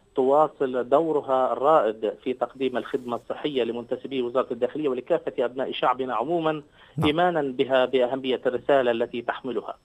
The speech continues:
Speaker 2: مهم.
Speaker 1: طبعًا مديرية الخدمات الطبية قدمت خلال ألفين وثمانتاش، آه، عدة إنجازات،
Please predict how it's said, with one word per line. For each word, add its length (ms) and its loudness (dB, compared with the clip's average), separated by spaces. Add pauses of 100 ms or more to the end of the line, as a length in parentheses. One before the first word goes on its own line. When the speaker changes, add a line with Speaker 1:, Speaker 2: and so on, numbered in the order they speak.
(140)
Speaker 2:
مهم. 200 0 (240)
Speaker 1:
طبعًا 360 2
مديرية 360 -4
الخدمات 520 2
الطبية 720 2
قدمت 880 -2
خلال 500 2 (240)
ألفين 380 2
وثمانتاش، 920 2
آه، 580 0
عدة 460 2
إنجازات، 840 0